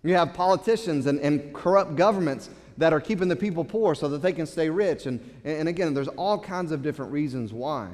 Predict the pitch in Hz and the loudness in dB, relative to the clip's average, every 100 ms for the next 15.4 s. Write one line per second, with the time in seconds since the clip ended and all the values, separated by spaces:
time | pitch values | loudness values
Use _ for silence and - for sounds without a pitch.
0 | 95 - _ _ _ _ _ _ 151 190 | -16 -20 _ _ _ _ _ _ 2 6
1 | 226 262 294 277 - 247 196 202 233 190 | 8 10 8 4 4 4 6 4 4 2
2 | 175 165 - - 143 156 147 160 165 175 | 2 0 -4 -12 -14 -6 0 0 2 2
3 | 156 - 139 131 220 240 180 165 160 156 | 2 0 -4 2 8 8 8 6 8 8
4 | 147 170 165 170 151 143 185 190 175 165 | 4 2 0 0 0 0 0 0 2 4
5 | 156 156 139 123 127 - 233 240 - 113 | 2 0 -2 -2 -6 -6 -4 -4 -8 -8
6 | 123 107 117 131 - - _ _ _ _ | -6 -4 -6 -10 -20 -20 _ _ _ _
7 | _ _ _ _ 156 156 247 220 240 233 | _ _ _ _ -2 0 -2 2 4 4
8 | 220 202 - 220 220 220 240 165 87 - | 2 0 0 0 0 -4 -2 -2 -6 -12
9 | - - _ _ _ _ _ _ _ _ | -20 -20 _ _ _ _ _ _ _ _
10 | _ _ _ _ _ _ _ _ _ _ | _ _ _ _ _ _ _ _ _ _
11 | 151 226 226 220 220 165 147 - 147 143 | 0 2 4 4 4 2 0 0 2 2
12 | 143 139 135 151 226 220 175 165 190 269 | 2 2 4 6 6 6 2 2 2 2
13 | 202 127 - - - - - - _ _ | 2 0 -4 -14 -20 -20 -20 -20 _ _
14 | _ _ _ _ _ _ 123 170 208 185 | _ _ _ _ _ _ 2 6 8 6
15 | 156 151 139 117 | 4 0 -2 -4